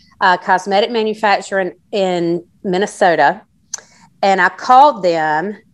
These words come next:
and they said, "Yeah, we'll help you on our sample line," because I didn't know how many I wanted to start making at first. Uh, they asked if I had a formula, and I said, "I do,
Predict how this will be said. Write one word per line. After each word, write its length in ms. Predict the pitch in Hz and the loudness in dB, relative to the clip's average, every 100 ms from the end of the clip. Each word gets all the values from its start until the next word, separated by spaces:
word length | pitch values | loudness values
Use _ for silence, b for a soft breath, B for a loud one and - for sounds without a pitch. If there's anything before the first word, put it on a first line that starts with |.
| - | -6
and 320 | 208 196 196 | -4 -2 0
they 100 | 190 | -2
said, 300 | 190 214 196 | 0 -2 0
"Yeah, 100 | 214 | 0
we'll 180 | 214 285 | 2 0
help 300 | 254 240 226 | 2 0 0
you 160 | 214 | -6
on 140 | 202 185 | -4 -2
our 100 | 160 | -4
sample 580 | - - 196 202 240 240 | -6 -4 -4 -2 -2 -2
line," 380 | 247 247 254 | -2 -2 -2
because 240 | 226 226 220 | -2 -2 0
I 80 | 294 | 0
didn't 180 | 196 160 | 0 -2
know 180 | 151 | -2
how 80 | 147 | -2
many 240 | 156 160 156 | -4 -2 -2
I 40 | |
wanted 320 | 160 160 151 | -2 -2 -4
to 60 | 151 | -6
start 300 | - 160 151 | -2 -2 0
making 380 | 160 156 151 139 | -4 -6 -6 -10
at 100 | 107 | -4
first. 600 | 170 147 131 - - - b b b b b | -2 -2 -4 -10 -16 -20 b b b b b
Uh, 140 | 202 196 | 0 4
they 160 | 208 | 6
asked 220 | 202 208 226 | 4 4 0
if 80 | |
I 60 | 220 | 2
had 100 | 226 | 0
a 40 | |
formula, 540 | 233 226 208 185 185 196 | 2 0 0 0 2 2
and 120 | 220 | 0
I 80 | 185 | -4
said, 180 | 190 175 | -2 -2
"I 80 | |
do, 500 | 165 170 196 202 220 | -2 0 2 4 4